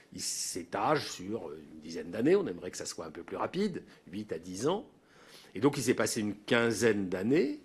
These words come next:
entre le moment où tel ou tel corps de métier était sur les chantiers de Chaux et de Civaux et le moment où tel ou tel corps de métier était uniquement sur Flamanville. Et puis à nouveau, après Flamanville, pas de nouvelles constructions, euh,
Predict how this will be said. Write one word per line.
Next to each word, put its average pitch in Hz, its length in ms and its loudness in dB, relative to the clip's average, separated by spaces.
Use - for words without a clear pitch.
entre 107 220 0
le 107 60 2
moment 113 280 6
où 104 180 0
tel 139 160 8
ou 120 100 0
tel 113 220 4
corps 110 180 4
de 107 100 2
métier 101 580 0
était 101 520 0
sur 90 260 -6
les 95 80 -2
chantiers 95 400 -4
de 92 140 -6
Chaux 95 300 -4
et 85 40 -6
de 78 140 -12
Civaux 165 420 -2
et 156 40 -4
le 110 120 0
moment 107 280 2
où 170 120 0
tel 110 180 -4
ou 101 80 -8
tel 151 220 0
corps 87 160 -6
de 90 80 -8
métier 92 280 -6
était 147 220 -4
uniquement 113 380 0
sur 175 220 -4
Flamanville. 131 540 -4
Et 127 120 2
puis 120 160 6
à 110 60 6
nouveau, 113 280 6
après 123 220 4
Flamanville, 117 600 0
pas 117 160 6
de 104 120 0
nouvelles 92 320 0
constructions, 92 840 -6
euh, 80 120 -4